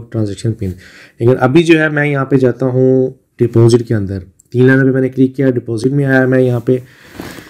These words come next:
इसके बाद यहाँ पे जी हम परफेक्ट मनी में पे-, जो है वो पैसे ट्रांसफ़र करना चाह रहे हैं, बल्कि मैं जैज़ कैश से जो है पैसे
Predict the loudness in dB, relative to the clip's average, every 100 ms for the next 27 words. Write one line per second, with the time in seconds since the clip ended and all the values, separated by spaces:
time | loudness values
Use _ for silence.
0 | -20 -20 -20 -20 -8 -4 -2 2 2 2
1 | 0 -2 -6 -6 -4 -4 -4 -8 -2 -2
2 | -2 0 2 2 2 -2 -4 -2 0 2
3 | 4 2 0 -2 -2 -2 2 2 2 -4
4 | -2 0 2 2 2 4 2 2 0 0
5 | 2 0 0 -2 -2 -6 -12 -10 -12 -12
6 | -10 -8